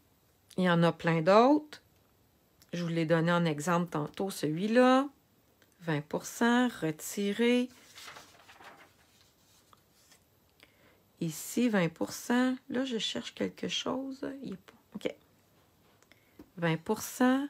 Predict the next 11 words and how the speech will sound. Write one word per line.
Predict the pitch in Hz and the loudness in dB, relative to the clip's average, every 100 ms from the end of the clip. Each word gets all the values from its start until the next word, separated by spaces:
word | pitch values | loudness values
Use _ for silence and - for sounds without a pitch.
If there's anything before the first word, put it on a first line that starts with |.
| - _ _ _ | -10 _ _ _
Les | 175 180 | -4 -2
pêches, | 180 226 214 208 202 - - | -2 0 2 2 2 -2 -6
vingt | 170 175 170 | -8 -4 -6
pour | - 226 | -4 -8
cent. | - - 269 285 294 _ _ _ _ _ _ _ _ _ _ _ _ _ _ _ _ _ _ _ | -8 -4 -2 -2 -4 _ _ _ _ _ _ _ _ _ _ _ _ _ _ _ _ _ _ _
La | 170 | -8
fenêtre. | 165 185 180 196 214 226 233 247 - - - _ _ _ - - - - _ _ _ _ _ _ _ _ _ _ _ _ _ _ _ | -6 -4 0 2 4 4 2 -2 -10 -20 -20 _ _ _ -20 -20 -20 -20 _ _ _ _ _ _ _ _ _ _ _ _ _ _ _
La | 170 | -6
beauté | 165 175 175 180 | -4 -4 -4 -6
féline. | - 208 220 247 247 247 233 202 - - - - - - - - - - - - - _ _ - | -2 0 4 4 6 4 4 0 -6 -20 -20 -20 -20 -20 -20 -20 -20 -20 -20 -20 -20 _ _ -4
Ici, | 196 170 - 285 311 | -2 -2 2 2 2